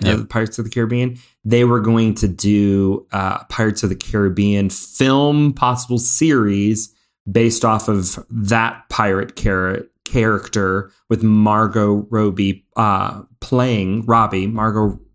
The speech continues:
Speaker 2: Robbie playing the redheaded pirate. Um, and they've canned it.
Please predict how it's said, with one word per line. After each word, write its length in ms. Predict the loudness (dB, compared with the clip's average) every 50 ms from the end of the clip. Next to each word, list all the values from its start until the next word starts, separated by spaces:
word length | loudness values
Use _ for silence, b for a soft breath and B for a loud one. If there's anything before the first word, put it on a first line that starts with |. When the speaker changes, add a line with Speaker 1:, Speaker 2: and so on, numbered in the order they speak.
| _ -8
Speaker 2:
Robbie 320 | -4 -4 -2 -2 -2 -4
playing 680 | -4 -6 -6 -4 -2 0 0 0 0 -2 -2 -4 -6 b b b b _ -4
the 80 | -2 0
redheaded 500 | 0 0 -2 -2 -4 -6 -6 -8 -8 -8
pirate. 480 | -6 -6 -4 -4 -6 -8 -12 -16 -20 -20 b b b b b b b b _ _
Um, 640 | -4 -2 0 0 0 0 -2 -4 -8 -10 -12 -14 _ _ -12 -12 -12 _ _ _ -2
and 120 | 0 2
they've 360 | 2 2 0 -2 -4 -8 -10 -2
canned 360 | 0 0 0 2 0 -2 -4
it. 240 | -6 -10 -16 -20 -20